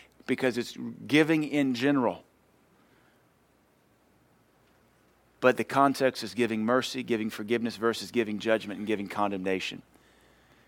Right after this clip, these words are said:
So if you have mer-, if you've been given mercy, or if you give mercy, you'll receive mercy. Maybe we should stop there and settle for a second.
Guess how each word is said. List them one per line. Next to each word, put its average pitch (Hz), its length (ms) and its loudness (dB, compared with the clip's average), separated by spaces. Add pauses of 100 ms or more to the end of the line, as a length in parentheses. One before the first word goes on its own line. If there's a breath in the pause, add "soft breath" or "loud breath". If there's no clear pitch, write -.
(520 soft breath)
So 135 220 6
if 139 200 2
you 135 120 4
have 135 180 6
mer-, 135 200 4
if 139 140 -2
you've 135 100 0
been 123 180 4
given 190 320 6
mercy, 165 480 0
or 127 140 4
if 113 100 -2
you 127 100 0
give 165 240 4
mercy, 131 380 0
you'll 120 160 0
receive 113 420 -4
mercy. 95 420 -6
Maybe 110 200 0
we 120 120 0
should 117 160 -8
stop 113 280 2
there 117 120 0
and 110 100 -6
settle 107 260 -2
for - 120 -8
a 101 40 -4
second. 101 300 -6